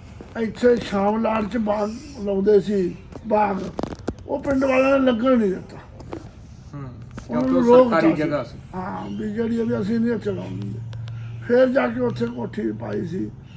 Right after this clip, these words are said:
Speaker 1: ਲਿਆ ਸੀ। ਉਹਨਾਂ ਨੂੰ ਰੰਜਿਸ਼ ਇਹੀ ਸੀ ਵੀ ਇਹ ਲੋਕਾਂ ਨੇ ਮੈਨੂੰ ਇੱਥੇ ਰੋਕਤਾ,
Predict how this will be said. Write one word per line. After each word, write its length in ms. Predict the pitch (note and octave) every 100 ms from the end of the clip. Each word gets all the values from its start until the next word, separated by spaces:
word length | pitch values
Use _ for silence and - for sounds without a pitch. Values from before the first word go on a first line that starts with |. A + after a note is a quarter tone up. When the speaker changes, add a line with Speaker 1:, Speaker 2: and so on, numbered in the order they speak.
| - - - - - - - - - -
Speaker 1:
ਲਿਆ 200 | A3+ F#3
ਸੀ। 100 | - - - - - - - -
ਉਹਨਾਂ 280 | C4 C#4+
ਨੂੰ 140 | C#4 B3
ਰੰਜਿਸ਼ 400 | A3+ A#3 A#3+ A3
ਇਹੀ 320 | A#3+ A#3+ A3+
ਸੀ 240 | F#3+ G3 - - - - -
ਵੀ 100 | A#3
ਇਹ 140 | D4 C4
ਲੋਕਾਂ 360 | A#3 A3+ A#3
ਨੇ 100 | A3
ਮੈਨੂੰ 260 | A3 G#3 G3+
ਇੱਥੇ 240 | F#3+ F3
ਰੋਕਤਾ, 400 | E3+ - - -